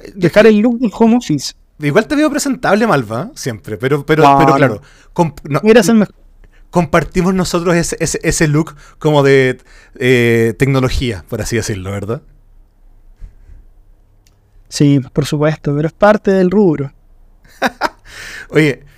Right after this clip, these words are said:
Speaker 2: eh, Jolo, Malva, a-, antes de cerrar,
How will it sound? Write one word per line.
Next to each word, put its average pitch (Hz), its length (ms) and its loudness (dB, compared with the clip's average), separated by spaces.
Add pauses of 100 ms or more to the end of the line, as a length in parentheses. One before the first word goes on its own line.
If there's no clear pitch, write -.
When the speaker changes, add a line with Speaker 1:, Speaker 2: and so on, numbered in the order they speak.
(340)
Speaker 2:
eh, 139 320 2
Jolo, 196 480 6
Malva, 180 500 -2
a-, 160 220 -2
antes 175 260 0
de 170 80 -4
cerrar, 165 480 0